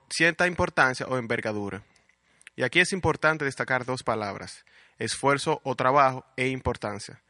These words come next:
Nada se logra sin esfuerzo, nada se logra sin trabajo duro. Podemos tener la inteligencia más grande, las mejores posibilidades económicas e incluso el mejor de los dones,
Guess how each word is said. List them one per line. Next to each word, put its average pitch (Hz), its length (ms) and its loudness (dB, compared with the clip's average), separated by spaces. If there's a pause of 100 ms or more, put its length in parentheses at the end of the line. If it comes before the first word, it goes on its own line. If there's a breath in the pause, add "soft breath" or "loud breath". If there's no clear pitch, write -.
(300 soft breath)
Nada 156 460 4
se 139 120 -2
logra 131 280 0
sin 123 160 -6
esfuerzo, 151 680 -2
nada 127 420 0
se - 120 -4
logra 127 240 0
sin 120 160 -8
trabajo 113 400 -2
duro. 101 320 -10 (520 soft breath)
Podemos 139 360 0
tener 139 320 2
la 127 80 0
inteligencia 127 540 -4
más 117 180 -6
grande, 135 480 -2 (340 soft breath)
las 120 180 -2
mejores 135 340 2
posibilidades 127 600 0
económicas 123 840 -4
e 131 80 0
incluso 160 560 0
el 127 100 -6
mejor 131 300 0
de 143 120 -2
los 127 180 -6
dones, 117 440 -2